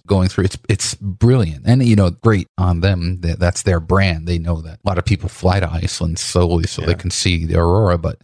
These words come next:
Speaker 1: yeah, I mean, you bring up a good point, like the electrician or something, you know, who, that to me, and, and, is, is worth kind of, the world has enough sunset shots and stuff. And I think what we're lacking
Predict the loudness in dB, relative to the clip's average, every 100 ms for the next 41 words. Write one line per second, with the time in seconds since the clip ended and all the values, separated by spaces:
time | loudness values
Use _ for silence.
0 | _ -2 2 2 4 2 2 0 0 2
1 | 0 -2 0 -2 2 2 2 0 -2 -6
2 | -14 -4 2 2 2 0 0 2 2 0
3 | -4 -6 -2 -2 -2 -2 0 0 0 0
4 | 2 0 -2 -10 -6 0 0 0 0 2
5 | 4 2 0 -6 _ 0 2 0 -2 -4
6 | 0 2 2 2 0 0 0 2 2 0
7 | -6 0 4 4 0 -8 _ -12 -12 -2
8 | 2 4 4 2 0 2 4 2 0 -2
9 | 0 2 0 -2 0 0 -2 -6 -2 -2
10 | -2 -4 -2 -2 2 4 4 4 4 2
11 | 2 0 -4